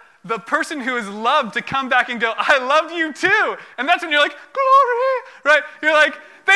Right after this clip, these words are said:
love one another, yes." And that's in the movie, you're like, "Yeah," and you're, like, crying, and you're, not that I do that, I don't cry in movies, but, but you're like, <laughs> you're like,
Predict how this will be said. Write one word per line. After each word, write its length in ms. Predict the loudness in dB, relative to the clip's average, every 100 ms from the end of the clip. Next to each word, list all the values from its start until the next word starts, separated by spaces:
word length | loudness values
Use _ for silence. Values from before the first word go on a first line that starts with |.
| 6
love 180 | 6 6 6
one 140 | 4 4
another, 420 | 8 6 8 6 4
yes." 400 | 6 4 4 2
And 100 | 0
that's 160 | 0
in 60 | 0
the 60 |
movie, 180 | 0 2
you're 100 | 4
like, 180 | 4 2 2
"Yeah," 420 | 6 8 8 8
and 80 | 6
you're, 100 | 2
like, 160 | 2 0
crying, 760 | 0 4 4 6 6 4 2
and 120 | 0
you're, 140 | -2 -2 -8 -20 -6
not 160 | -6 -4
that 60 |
I 80 | -6
do 180 | -6 -4
that, 100 | -2
I 60 |
don't 120 | -2 -2
cry 200 | -4 -2
in 40 |
movies, 220 | -6 -10 -14 -6
but, 200 | 0 0 -2 -4
but 60 | 2
you're 160 | 4
like, 260 | 6 6 4 -4 -10 -10 -14
<laughs> 360 | -16 -8 -2
you're 160 | 2 4
like, 240 | 4 2